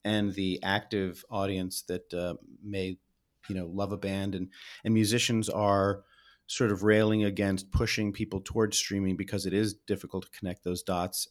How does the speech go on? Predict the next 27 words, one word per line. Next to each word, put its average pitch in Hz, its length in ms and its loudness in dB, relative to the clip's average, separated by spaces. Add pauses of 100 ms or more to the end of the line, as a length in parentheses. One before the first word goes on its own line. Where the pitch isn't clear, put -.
Um, 95 360 -4
and 117 120 2
I 117 100 6
do, 117 280 2
I 110 100 2
do 127 220 6
agree 120 260 4
with 104 120 2
that. 90 200 4
I 95 80 2
think 107 240 -8
that - 80 -12
you 107 140 -6
have 101 340 -4
to, 95 320 0 (840)
you 107 160 -2
know, 98 80 2
you 98 140 2
have 120 220 4
to 117 80 -4
be 113 100 0
trying 104 380 2
at 90 60 2
every, 98 500 2 (300)
um, 90 640 -6 (640)
every 107 220 0
turn 104 640 2